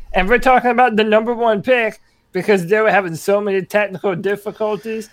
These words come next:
Apparently, um, one of the team's G Ms, uh, I think it was one of the teams in the top ten, his wife or son had gotten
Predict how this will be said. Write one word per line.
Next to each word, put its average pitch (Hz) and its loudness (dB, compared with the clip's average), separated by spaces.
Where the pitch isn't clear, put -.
Apparently, 202 2
um, 185 0
one 185 2
of 185 -2
the 151 0
team's 165 -6
G 175 -2
Ms, 170 -4
uh, 156 4
I 160 -2
think 185 -2
it 190 2
was 170 -2
one 175 0
of 185 0
the 165 0
teams 196 -2
in 175 -6
the 160 -6
top 180 0
ten, 202 0
his 196 0
wife 180 0
or 185 -4
son 190 -4
had 175 -4
gotten 190 -2